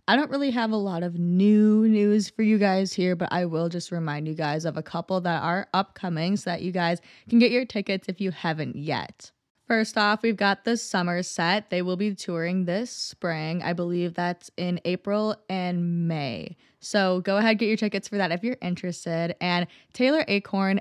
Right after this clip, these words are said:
and Grayscale will be opening for that tour. And I'm really excited about both of those. It's gonna be a really, really awesome tour. So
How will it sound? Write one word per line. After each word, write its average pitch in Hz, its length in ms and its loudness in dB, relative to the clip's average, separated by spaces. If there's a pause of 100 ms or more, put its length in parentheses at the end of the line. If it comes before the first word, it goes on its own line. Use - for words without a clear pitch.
and 170 260 2
Grayscale 165 420 -2
will 160 100 0
be 165 160 -2
opening 156 380 -4
for 175 160 -4
that 202 300 -2
tour. 226 480 0
And 190 200 2 (240)
I'm 208 120 6
really 196 200 4
excited 175 340 -2
about 170 280 0
both 160 200 -2
of 156 80 -6
those. 165 160 0
It's 160 120 -12
gonna 185 160 0
be 185 160 2
a 170 120 -2
really, 170 500 0
really 170 360 0 (160)
awesome 165 560 0
tour. 160 360 -2
So 175 280 0